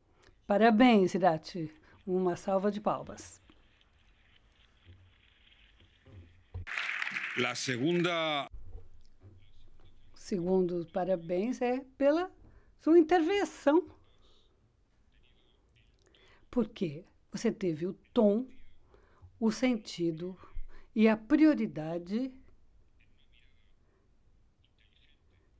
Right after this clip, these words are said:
Speaker 1: com uma visão inteligente e sensível da América Latina. E terceiro parabéns é por ter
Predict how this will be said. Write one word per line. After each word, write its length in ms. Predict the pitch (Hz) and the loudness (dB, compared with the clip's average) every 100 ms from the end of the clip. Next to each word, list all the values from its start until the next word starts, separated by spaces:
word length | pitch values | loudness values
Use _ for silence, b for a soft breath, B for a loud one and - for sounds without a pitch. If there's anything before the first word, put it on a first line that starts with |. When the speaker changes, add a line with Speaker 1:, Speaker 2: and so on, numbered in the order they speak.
| _ | _
Speaker 1:
com 380 | 220 208 175 156 - _ | 2 4 4 0 -10 _
uma 260 | 311 214 202 | 0 2 2
visão 300 | 180 185 185 | 0 2 2
inteligente 960 | 196 - 180 175 254 240 226 214 - | 2 -2 -4 -2 0 2 2 2 -2
e 40 | 180 | -6
sensível 1040 | - 233 208 - - - 254 190 156 143 B B B B - | -2 4 4 2 -2 6 6 6 0 -6 B B B B -16
da 340 | 165 170 160 | -12 -8 -6
América 440 | 160 165 160 - 165 | -4 -4 -4 -6 -8
Latina. 500 | 160 - - 143 - _ _ _ _ _ _ _ _ _ B B B B - | -8 -12 -16 -16 -18 _ _ _ _ _ _ _ _ _ B B B B -8
E 400 | 277 190 151 135 - | -2 -2 -2 -8 -12
terceiro 360 | 180 - 180 | -10 -8 -8
parabéns 800 | - 175 160 147 156 202 220 - _ b b b b b b b _ - | -8 -8 -8 -8 -8 -8 -10 -18 _ b b b b b b b _ -6
é 140 | 220 | -6
por 240 | - 220 | -2 -2
ter 840 | 208 - 175 160 151 147 143 147 | -2 -2 0 0 -2 -6 -10 -12